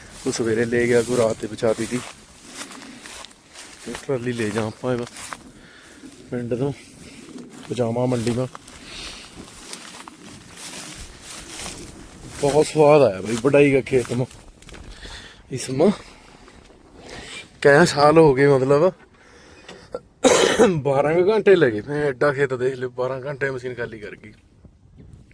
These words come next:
ਕਰਮ ਵਾਲੀ ਨੇ ਦਿਨ ਤੋਂ ਚੜ੍ਹਨੋਂ ਨਹੀਂ ਦਿਆ।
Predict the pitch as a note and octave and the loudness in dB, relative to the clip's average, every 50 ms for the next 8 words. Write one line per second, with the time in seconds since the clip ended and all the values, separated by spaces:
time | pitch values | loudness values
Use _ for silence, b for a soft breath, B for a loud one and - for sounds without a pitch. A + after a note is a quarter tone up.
0 | _ b b b b b b b b b b b b b b b b b b b | _ b b b b b b b b b b b b b b b b b b b
1 | b - _ _ _ _ - - _ _ _ _ _ _ - A2 G#2+ G2 A2 A2 | b -20 _ _ _ _ -20 -20 _ _ _ _ _ _ -12 -12 -12 -10 -8 -6
2 | A#2 A#2+ A#2 A#2+ B2 B2+ B2+ B2 B2+ B2 A#2+ - C3 B2 - C3+ B2 B2+ C3+ D3+ | -6 -4 -4 -4 -4 -4 -4 -4 -4 -6 -4 -4 -6 -4 -4 -4 -4 -2 -2 -2
3 | D#3 D3 C3 G2+ F#2 F2 E2+ | -2 -2 -4 -4 -6 -8 -10